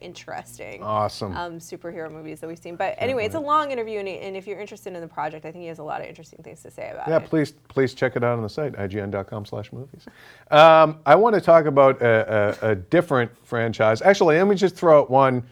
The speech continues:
Speaker 2: <laughs> news item. Last thing related to the Sony thing. We don't really have to talk about it th-, at length, but, uh, <laughs>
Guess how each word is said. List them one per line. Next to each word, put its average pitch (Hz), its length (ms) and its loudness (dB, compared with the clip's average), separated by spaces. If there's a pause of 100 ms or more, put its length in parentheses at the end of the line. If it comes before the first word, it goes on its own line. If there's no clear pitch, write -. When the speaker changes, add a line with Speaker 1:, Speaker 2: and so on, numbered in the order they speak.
(220)
Speaker 2:
<laughs> - 180 -20 (160)
news 139 220 2
item. 113 360 2 (320)
Last 131 260 2
thing 131 180 0
related 120 400 2
to - 80 -10
the 98 60 -8
Sony 107 320 -6
thing. 104 240 -6
We 104 100 -4
don't 113 180 -4
really 104 220 -2
have 104 140 -2
to 98 80 -12
talk 104 240 -2
about 101 260 -2
it - 160 -6
th-, 107 200 -14
at 104 180 -6
length, 95 320 -10
but, 101 180 -8 (400)
uh, 107 380 4 (420)
<laughs> 127 140 2